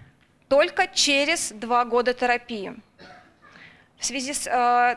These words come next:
такими вот, э, пов-, пока-, показателями мы, э, редуцировали ей дозу препаратов сначала на один уровень, и, э, далее, к сожалению, у неё снова отметился повторный эпизод повышения печёночных ферментов. Препараты были редуцированы на два уровня. В настоящее время она получает,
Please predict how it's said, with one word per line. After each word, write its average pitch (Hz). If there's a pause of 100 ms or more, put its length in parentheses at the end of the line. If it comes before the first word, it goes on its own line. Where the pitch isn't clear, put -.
такими 262
вот, 240
э, 233
пов-, 226
пока-, 247 (140)
показателями 311
мы, 262
э, 233
редуцировали 247
ей 226
дозу 226
препаратов 240 (320)
сначала 247
на 220
один 214
уровень, 339 (460)
и, 262
э, 226
далее, 302
к -
сожалению, 254
у 247
неё 247
снова 240
отметился 233
повторный 240
эпизод 233
повышения 220
печёночных 214
ферментов. 294 (560)
Препараты 254
были 254
редуцированы 254
на 240
два 233
уровня. 240
В -
настоящее 262
время 247
она 226
получает, 233